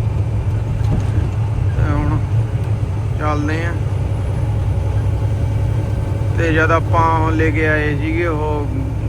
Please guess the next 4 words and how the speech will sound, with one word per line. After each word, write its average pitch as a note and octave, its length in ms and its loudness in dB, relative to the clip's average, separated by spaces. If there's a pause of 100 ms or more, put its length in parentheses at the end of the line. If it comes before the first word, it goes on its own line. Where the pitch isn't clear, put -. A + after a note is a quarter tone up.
(100)
ਗੋਲੀਆਂ D3 600 2
ਜੀਆਂ D3 300 0
ਕਾਰਬਨ C#3 600 0 (1600)
ਦੀਆਂ, C#3+ 220 0